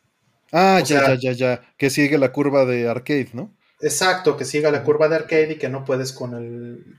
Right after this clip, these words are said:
Speaker 2: apretar los tres, tres botones con el mismo,
Speaker 1: Ujú.
Speaker 2: este,
Speaker 1: Con el
Speaker 2: pulgar y, o sea,
Speaker 1: funcionamiento, ajá.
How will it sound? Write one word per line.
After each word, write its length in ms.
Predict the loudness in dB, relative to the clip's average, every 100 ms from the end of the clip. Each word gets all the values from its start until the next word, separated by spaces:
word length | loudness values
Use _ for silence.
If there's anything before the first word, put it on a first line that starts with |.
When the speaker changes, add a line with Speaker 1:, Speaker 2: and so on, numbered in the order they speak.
| _ -8
Speaker 2:
apretar 380 | -6 0 0
los 180 | 0 -2
tres, 480 | 2 2 2 -6 -16 -4
tres 200 | 2 2
botones 440 | 2 0 0 -2 -6
con 180 | -8 -8
el 80 |
mismo, 520 | -8 -10 -8 -8 -8 -10
Speaker 1:
Ujú. 160 | -18 _ _ _ _ -20
Speaker 2:
este, 800 | -12 -10 -10 -10 -6 -4 -2 -6
Speaker 1:
Con 140 | -8
el 120 | -16 -6
Speaker 2:
pulgar 460 | -4 2 2 4 2
y, 40 |
o 20 |
sea, 60 | -2
Speaker 1:
funcionamiento, 480 | -2 -2 -2 -6 -6
ajá. 280 | -6 -6